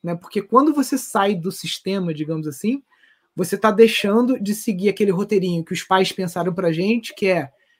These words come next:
se forma médico, advogado ou engenheiro, é,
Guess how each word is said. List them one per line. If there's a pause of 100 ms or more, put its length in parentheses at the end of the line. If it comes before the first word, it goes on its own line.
(160)
se
forma
médico,
advogado
ou
engenheiro, (800)
é,